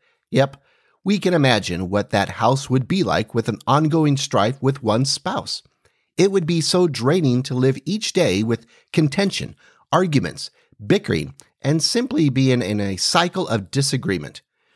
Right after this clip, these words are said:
We can visualize the verbal sparring and seething anger, but it could also be revealed in a quiet, passive-aggressive stance. Either way, there would be no peace within the home. But this proverb addresses an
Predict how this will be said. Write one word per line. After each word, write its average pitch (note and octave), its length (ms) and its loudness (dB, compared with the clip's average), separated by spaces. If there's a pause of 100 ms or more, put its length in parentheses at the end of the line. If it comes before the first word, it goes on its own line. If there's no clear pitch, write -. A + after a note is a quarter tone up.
(120)
We A#2+ 140 2
can A#2 220 0
visualize G2 720 0
the G2+ 100 -2
verbal A2 400 0
sparring G2+ 600 0
and F#2 160 -6
seething B2+ 520 -2
anger, A2 420 -2 (440)
but B2 140 2
it C3+ 80 4
could - 140 0
also D#3+ 380 2
be D3 200 2
revealed A#2 540 2
in F#2+ 180 -4
a F#2+ 80 -2
quiet, B2+ 500 -2
passive-aggressive G#2 880 -4
stance. - 540 -6 (320)
Either G3+ 240 2
way, - 320 0 (400)
there F3 140 0
would A#2 120 0
be A#2 140 2
no B2 320 2
peace B2+ 600 -4
within F#2+ 300 -2
the F#2+ 140 -2
home. F#2+ 320 -2 (500)
But C#3 120 0
this C#4 180 -2
proverb A#2 400 2
addresses G#2 540 0
an F#2 100 -2